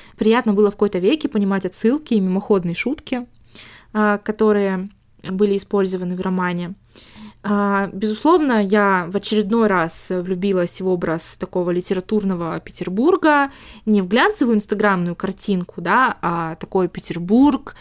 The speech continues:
э, выполненный в душной эстетике декаданса. Ну и, а, безусловно, а, мне понравилась основная идея, да, основная идея о том, что современный маленький человек —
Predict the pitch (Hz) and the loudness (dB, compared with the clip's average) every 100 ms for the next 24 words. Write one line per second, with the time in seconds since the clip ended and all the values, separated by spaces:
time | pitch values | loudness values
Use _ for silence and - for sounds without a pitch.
0 | - - - 185 180 220 220 196 190 190 | -20 -20 -8 -4 0 2 2 2 2 0
1 | 190 190 202 - 190 190 190 180 175 - | -2 -2 -4 -4 -2 -2 -2 -2 -2 -6
2 | 180 185 180 160 156 - - - _ _ | -6 -4 -2 -2 -4 -10 -14 -18 _ _
3 | _ - - - - - 240 247 214 220 | _ -20 -20 -20 -12 -4 -2 -2 0 2
4 | 220 196 - 180 175 180 - 190 185 - | 4 4 0 -4 -4 -4 -6 -6 -8 0
5 | 262 415 349 226 190 - - - - - | 4 4 4 2 0 -6 -18 -20 -20 -8
6 | - 190 262 285 208 247 226 208 - 190 | -2 0 2 2 2 2 2 -2 -4 0
7 | 208 185 180 160 151 - 180 202 240 220 | 2 0 0 -2 -2 -8 -4 0 0 -2
8 | 190 196 185 185 180 175 - 294 415 427 | -2 0 -2 0 -2 -2 0 2 0 -4
9 | - - - - - 208 202 190 180 - | -12 -20 -14 -14 0 2 4 4 2 -4
10 | - _ - 208 226 226 190 180 185 185 | -16 _ -2 2 4 2 2 0 0 0
11 | 170 170 - 180 175 240 440 - | -2 -6 -8 -6 0 2 0 -2